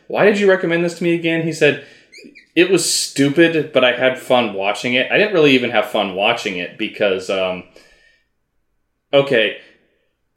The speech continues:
with, when you have this type of main character, you either have to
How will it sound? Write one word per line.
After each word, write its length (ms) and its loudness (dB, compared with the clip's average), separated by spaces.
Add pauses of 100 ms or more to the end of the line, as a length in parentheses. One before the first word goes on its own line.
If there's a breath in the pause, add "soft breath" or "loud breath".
(800)
with, 320 0
when 120 4
you 100 4
have 260 4
this 260 2
type 240 0
of 140 -4
main 280 0
character, 680 -2 (460 loud breath)
you 140 6
either 220 6
have 280 0
to 420 0